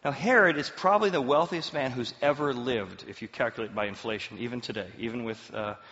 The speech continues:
what happened with Amazon last week and all the money that the C E Os made. Herod was still wealthier than him by inflation. I'm gonna show you how in a second.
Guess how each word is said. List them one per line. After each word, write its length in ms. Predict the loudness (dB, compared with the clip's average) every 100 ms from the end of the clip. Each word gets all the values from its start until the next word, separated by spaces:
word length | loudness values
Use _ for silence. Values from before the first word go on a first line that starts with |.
| -16 -8
what 140 | 0
happened 200 | 0 0
with 140 | -6
Amazon 420 | -2 -2 -2 -4 -2
last 260 | -4 -6
week 160 | -8 -6
and 100 | -4
all 80 | -4
the 40 |
money 280 | -4 -6 -6
that 200 | -8 -12
the 80 | -10
C 140 | -8
E 120 | -6
Os 140 | -6 -8
made. 240 | -10 -12 -16 -20 -20 -20 -20 _ _ -6
Herod 380 | 4 6 6
was 120 | 4 -2
still 320 | -2 0 2
wealthier 360 | 2 2 -2 -4
than 100 | -4
him 320 | -4 -6 -8 -10
by 140 | -4 -4
inflation. 460 | -4 -8 -8 -14 -18 -20 _ -12
I'm 60 |
gonna 100 | -10
show 100 | -6
you 60 | -6
how 140 | -4
in 60 | -6
a 40 |
second. 340 | -8 -10 -10